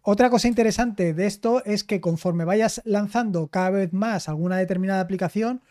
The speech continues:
lo que va a hacer o lo que va a intentar hacer es ponerte en la parte superior de este lanzador de aplicaciones. Aquí, eh, uno de los inconvenientes que puedes tener es que no tienes ni barra ni tienes nada de esto.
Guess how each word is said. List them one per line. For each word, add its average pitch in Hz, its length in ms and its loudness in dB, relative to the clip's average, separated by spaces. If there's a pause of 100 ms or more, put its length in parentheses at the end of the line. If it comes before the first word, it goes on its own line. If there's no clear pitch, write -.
(220)
lo 180 240 2
que 175 100 -2
va 196 120 2
a 214 40 2
hacer 254 460 0
o 160 80 -6
lo 165 140 -2
que 175 80 -2
va 170 100 0
a 196 40 2
intentar 202 420 0
hacer 214 300 -4
es 196 160 -2
ponerte 208 340 -2
en 214 180 -2
la 170 160 -2
parte 190 220 -4
superior 196 520 -2 (280)
de 170 140 0
este 202 160 -2
lanzador 185 460 0
de 202 60 2
aplicaciones. 156 720 -4 (320)
Aquí, 262 540 0 (260)
eh, 175 160 0
uno 196 180 2
de 214 80 4
los 208 160 0
inconvenientes 202 600 0
que 165 100 -6
puedes 180 240 0
tener 208 280 -2
es 196 100 -6
que 180 80 -6
no 180 120 -2
tienes 190 300 -2
ni 160 140 0
barra 233 400 0
ni 220 120 0
tienes 180 260 -2
nada 175 240 -2
de 147 80 -4
esto. 131 260 -12